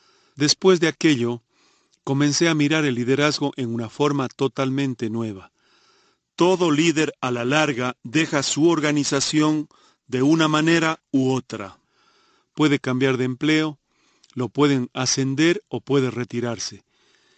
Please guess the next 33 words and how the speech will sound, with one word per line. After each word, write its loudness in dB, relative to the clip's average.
Y 2
aun 4
si -2
una 0
persona 0
no 0
quiere 2
retirarse, -2
va 2
a -6
morir -2
algún -4
día. -12
Eso 4
me 2
hizo 0
comprender -2
que -6
parte 0
de 0
mi -4
trabajo -2
como -6
líder -2
era 0
comenzar -2
a -2
preparar -4
a -2
mi -6
gente -4
y -4
organización -2